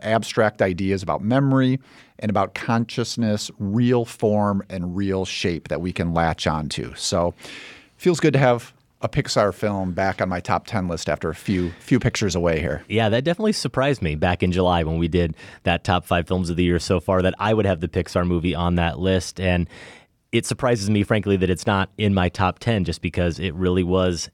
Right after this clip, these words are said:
Speaker 2: in there for most of the year. I love that movie, and I'm probably wrong. It probably belongs on this list. My number four is a movie that we have already heard two voicemails, I think, picking it as the best movie of the year.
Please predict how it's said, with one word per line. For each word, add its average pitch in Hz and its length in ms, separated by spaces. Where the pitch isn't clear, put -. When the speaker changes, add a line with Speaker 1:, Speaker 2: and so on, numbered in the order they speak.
Speaker 2:
in 120 200
there 76 320
for 110 120
most 98 320
of 87 60
the 85 80
year. 92 300
I 85 100
love 90 220
that 85 160
movie, 85 380
and 80 200
I'm 92 140
probably 104 380
wrong. 98 320
It 78 120
probably 85 440
belongs 78 460
on 76 220
this 73 220
list. 82 300
My 139 100
number 175 160
four 110 480
is 98 280
a 101 40
movie 95 280
that 82 140
we 90 140
have 85 240
already 107 300
heard 90 360
two 127 300
voicemails, 90 540
I 82 100
think, - 420
picking 92 300
it 80 140
as 87 160
the 87 100
best 82 260
movie 82 300
of 78 80
the 80 60
year. 80 280